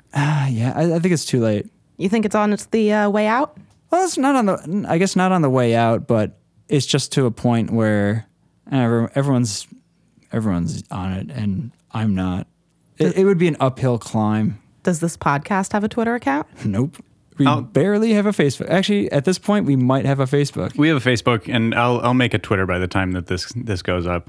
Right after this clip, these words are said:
Speaker 1: Yeah?
Speaker 3: I, I'm, I, I understand Twitter. I use Twitter.
Speaker 1: Yeah, you do. Okay, so, uh, so Emily strolled down here on this frigid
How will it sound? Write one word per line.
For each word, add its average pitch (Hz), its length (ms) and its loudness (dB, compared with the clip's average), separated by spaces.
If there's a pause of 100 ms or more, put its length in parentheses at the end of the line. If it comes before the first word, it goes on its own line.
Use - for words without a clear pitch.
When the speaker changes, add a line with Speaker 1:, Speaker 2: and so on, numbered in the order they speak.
(140)
Speaker 1:
Yeah? 143 320 2
Speaker 3:
I, 151 200 2
I'm, 160 460 0
I, 143 260 0
I 139 140 2
understand 101 400 0
Twitter. 92 320 -2
I 107 60 0
use 95 240 -2
Twitter. 87 400 -6 (240)
Speaker 1:
Yeah, 117 140 0
you 104 120 -2
do. - 160 -8 (880)
Okay, 170 340 2
so, 117 440 2
uh, 110 260 2 (400)
so - 180 -6
Emily 156 420 2
strolled 143 520 -2
down 127 260 2
here 110 240 0
on 107 340 -2 (200)
this 117 160 -8
frigid 127 580 -2